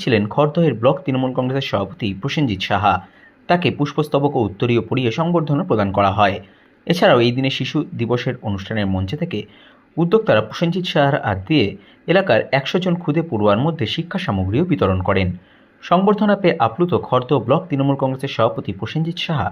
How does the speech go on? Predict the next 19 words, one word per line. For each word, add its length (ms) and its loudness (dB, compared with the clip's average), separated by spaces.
অনুষ্ঠানে 480 2
আগত 260 0
শিশুদের 420 -2
মধ্যে 180 -4
নিজের 280 -2
হাতে 160 -2
চকলেট 360 0
বিতরণও 420 0
করেন। 220 2
এই 140 4
দিনের 220 4
অনুষ্ঠান 360 0
ঘিরে 160 2
এলাকার 360 0
পড়ুয়া 280 4
ও 100 -6
সাধারণ 380 2
মানুষের 320 0
মধ্যে 180 -4